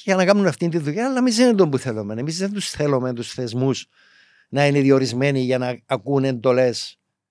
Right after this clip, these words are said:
α, από τον... Αυτή είναι η δικτατορία, η δικτατορία με δημοκρατικό προσωπείο.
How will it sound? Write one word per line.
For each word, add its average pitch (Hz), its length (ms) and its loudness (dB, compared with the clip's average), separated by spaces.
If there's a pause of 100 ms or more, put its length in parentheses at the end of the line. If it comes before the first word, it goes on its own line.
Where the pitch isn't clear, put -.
(160)
α, 127 260 -6
από 139 200 0
τον... 131 180 -4
Αυτή 127 320 -6
είναι 226 100 6
η 185 40 8
δικτατορία, 117 640 -2
η 123 180 -4
δικτατορία 113 640 -8
με 170 100 -6
δημοκρατικό 151 540 -6
προσωπείο. 143 580 -8